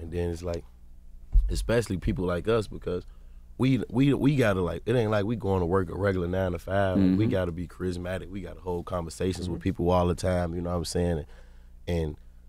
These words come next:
Speaker 1: you don't know where a lot of our minds be. A lot of our mind be other places, and we gotta snap into just being able to have a regular conversation with people, you feel what I'm saying? So you gotta really, like,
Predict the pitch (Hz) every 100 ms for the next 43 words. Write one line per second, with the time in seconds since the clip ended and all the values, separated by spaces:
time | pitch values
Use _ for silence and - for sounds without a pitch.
0 | - - 110 107 98 104 95 92 87 101
1 | 95 90 87 95 101 92 80 85 92 98
2 | 95 92 95 104 95 90 - 101 92 -
3 | 104 104 85 82 90 92 85 - - 95
4 | 90 - 104 87 82 87 82 98 90 87
5 | 85 - - 92 80 62 - 85 71 -
6 | 92 76 - 90 82 76 69 58 - -
7 | - - 76 76 - 73 69 - 57 -
8 | - - - - 98 98 101 90 92 95
9 | 85 82 82